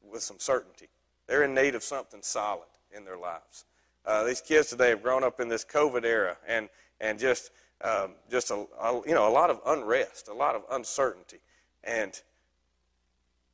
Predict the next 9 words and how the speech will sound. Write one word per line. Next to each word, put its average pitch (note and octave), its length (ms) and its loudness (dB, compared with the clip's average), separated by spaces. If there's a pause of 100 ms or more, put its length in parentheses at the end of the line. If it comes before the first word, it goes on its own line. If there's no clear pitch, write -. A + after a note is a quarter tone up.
(140)
when G#2+ 180 -14
we're D3 180 4
able B2+ 300 2
to F2+ 240 -12 (240)
share B2+ 240 2
the G#2 60 -2
gospel G#2 400 0
of E2+ 60 -20
Christ G2 520 -4